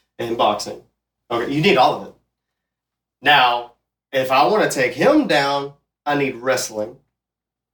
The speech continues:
Now, if he takes me down and I'm on my back, I need jujitsu now. Do you see the systems? Now, there are guys, the top world champions, bro, they've mastered,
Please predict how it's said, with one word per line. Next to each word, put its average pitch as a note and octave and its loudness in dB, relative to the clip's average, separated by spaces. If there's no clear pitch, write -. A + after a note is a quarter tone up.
Now, C#3 2
if D3 0
he G#3+ 0
takes F3 2
me F4+ 2
down D#3+ 2
and D#3 -6
I'm F#3+ 0
on E3 0
my E4+ 2
back, E3+ -2
I D#4 2
need F#3+ 0
jujitsu C#3+ -2
now. - -2
Do F3 0
you D#3 0
see G3 0
the D3+ 0
systems? - -4
Now, C#3+ 4
there F#3+ 4
are F3 2
guys, F#3+ 2
the B2+ -20
top E3 -4
world F3+ -2
champions, C#3 -6
bro, A#2 -6
they've A2+ -10
mastered, A#2+ -6